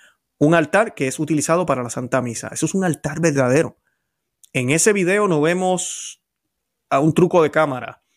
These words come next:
o alguna forma, un set, ¿verdad? Recreando una parroquia, una iglesia. No,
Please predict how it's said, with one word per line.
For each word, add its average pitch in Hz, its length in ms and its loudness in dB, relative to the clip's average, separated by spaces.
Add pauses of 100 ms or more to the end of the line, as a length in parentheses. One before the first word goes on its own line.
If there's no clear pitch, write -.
(320)
o 131 500 4
alguna 147 380 4
forma, 165 720 4 (400)
un 160 200 2
set, - 500 0
¿verdad? 143 320 -2
Recreando 151 600 0
una 156 200 -4
parroquia, 139 480 0
una 135 120 0
iglesia. 139 440 0
No, 151 300 0